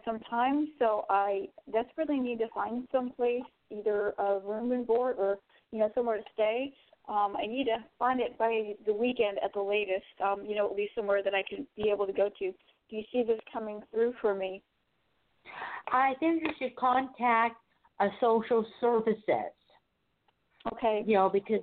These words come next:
Speaker 2: they have access to resources that could help you. They may be able and, and try to contact Section eight if there's a Section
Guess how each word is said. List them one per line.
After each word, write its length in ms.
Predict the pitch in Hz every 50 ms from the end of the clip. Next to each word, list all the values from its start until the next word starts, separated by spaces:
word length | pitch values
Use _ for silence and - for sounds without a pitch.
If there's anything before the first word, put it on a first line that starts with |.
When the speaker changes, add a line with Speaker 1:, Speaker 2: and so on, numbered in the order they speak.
| - 220
Speaker 2:
they 160 | 220 247 254
have 240 | 240 233 214 208 220
access 580 | 208 202 208 214 214 - - 214 196 185 185 185 - - 185 175 - _ _ -
to 320 | 214 196 180 175 165 151 - 160 156
resources 760 | 185 220 226 220 220 - - 180 170 165 160 - 180 165 147 -
that 260 | 190 165 160 160 -
could 120 | 170 156
help 340 | 165 190 226 226 214 196 -
you. 160 | 165 147 143
They 140 | 143 156 160
may 240 | 160 175 190 196 196
be 260 | 196 190 185 170 165 170
able 260 | 175 170 175 170 175 -
and, 200 | 170 170 175 170 151 _
and 240 | - 175 175 175 165 - _ - - - - _ _
try 220 | - 220 214 214
to 80 | 202 214
contact 600 | - 208 208 196 196 190 - 208 190 185 185 - -
Section 440 | - 208 190 190 190 - - 175 170 - - -
eight 380 | 214 226 214 180 147 131 - - _ - - _ _ _ _
if 160 | - 170 175
there's 220 | - 185 175 - -
a 80 | 180 - -
Section 400 | - 196 175 180 - - 175 160